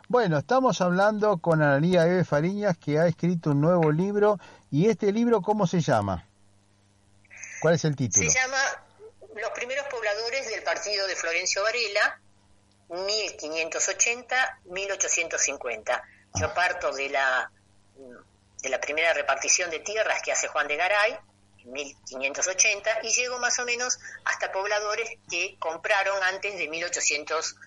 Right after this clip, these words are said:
Speaker 2: cincuenta. El libro lo dividí en dos partes. En la primera recorro todo el partido buscando quiénes fueron los pobladores más antiguos que yo he podido localizar.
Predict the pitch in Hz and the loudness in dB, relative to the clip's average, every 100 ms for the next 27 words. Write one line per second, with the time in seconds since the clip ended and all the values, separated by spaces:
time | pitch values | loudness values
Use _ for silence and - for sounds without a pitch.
0 | - _ - 139 143 117 - 120 113 - | -20 _ -6 -6 -6 -8 -2 -2 -2 -10
1 | - - _ 170 165 196 220 220 190 165 | -20 -20 _ -6 -4 -4 -2 -2 -2 -4
2 | 160 175 185 196 - 147 147 160 - 180 | -6 -6 -6 -6 -6 -8 -4 -2 2 2
3 | 170 - 240 - 180 170 170 196 208 247 | 0 -4 -6 -6 -4 -4 -2 0 2 2
4 | 262 - - _ _ _ _ 156 151 - | 0 -4 -18 _ _ _ _ -4 -2 0
5 | 185 180 180 240 196 147 151 143 135 143 | -2 -2 -2 -2 0 -2 -4 -6 -2 -2
6 | - 233 165 170 214 - - - 185 175 | -2 -4 -4 -4 -4 -8 -10 -2 -2 -2
7 | - 202 208 - 190 208 202 - _ _ | -4 -2 -2 -4 -2 -2 -4 -8 _ _
8 | - - 156 151 156 190 190 180 175 160 | -8 -6 -4 -2 -2 -2 -2 -2 -2 -4
9 | 220 240 - 143 185 196 170 151 165 156 | -8 -8 0 0 0 -4 -4 -4 -2 -4
10 | 139 131 143 - 180 | -2 0 2 2 2